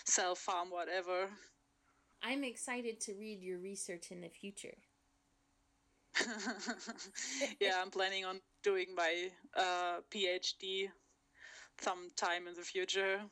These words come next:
Speaker 1: when, maybe when I'm a little, little less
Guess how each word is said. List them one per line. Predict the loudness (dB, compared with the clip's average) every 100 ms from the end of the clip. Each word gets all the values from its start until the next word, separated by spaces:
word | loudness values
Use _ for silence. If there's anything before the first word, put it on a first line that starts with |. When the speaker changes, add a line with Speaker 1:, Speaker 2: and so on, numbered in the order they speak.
| _
Speaker 1:
when, | 2 2 2
maybe | 2 4
when | 2 2
I'm | 2
a | 2
little, | 4 2 0 _ -20 -20 _ 0
little | 2 4 4 6
less | 4 4 4 4 2